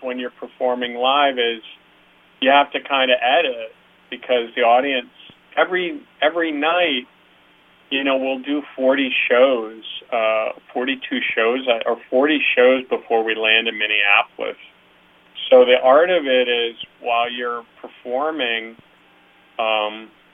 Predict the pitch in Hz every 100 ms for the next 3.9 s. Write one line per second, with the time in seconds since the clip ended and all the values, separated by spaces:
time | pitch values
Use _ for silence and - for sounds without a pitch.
0 | _ - 127 139 139 - 139 127 - -
1 | _ 120 120 113 127 156 - 117 120 120
2 | 107 110 - - 127 139 139 123 120 113
3 | 107 107 135 135 - - 110 107